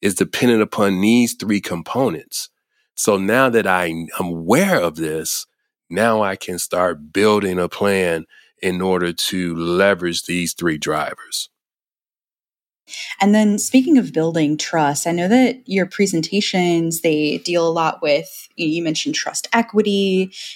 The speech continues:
Speaker 2: and scaling up trust among
Speaker 1: Mm-hmm.
Speaker 2: those in the nursing home workforce.
Speaker 1: Mm-hmm.
Speaker 2: Uh,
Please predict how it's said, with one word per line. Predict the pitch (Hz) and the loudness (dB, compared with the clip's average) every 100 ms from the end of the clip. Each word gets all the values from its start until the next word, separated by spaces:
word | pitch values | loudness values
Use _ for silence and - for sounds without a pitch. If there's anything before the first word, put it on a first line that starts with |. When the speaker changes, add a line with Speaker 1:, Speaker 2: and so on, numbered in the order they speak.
| - | -6
Speaker 2:
and | 147 139 | -4 -2
scaling | - - 190 175 196 | -2 2 2 2 4
up | 262 262 | 2 2
trust | - 208 185 180 - - | -2 2 2 0 -4 -2
among | 180 175 165 165 | 0 2 2 2
Speaker 1:
Mm-hmm. | 170 | 2
Speaker 2:
those | 170 165 165 | 4 2 0
in | 175 165 160 | -2 0 2
the | |
nursing | 160 156 156 160 156 | 0 0 -2 -2 -2
home | 151 160 | -2 0
workforce. | 247 262 - 78 80 - - - - | 0 0 -8 -8 -4 -4 -4 -8 -6
Speaker 1:
Mm-hmm. | 107 110 143 175 | -4 2 2 2
Speaker 2:
Uh, | 165 160 151 | 0 0 -2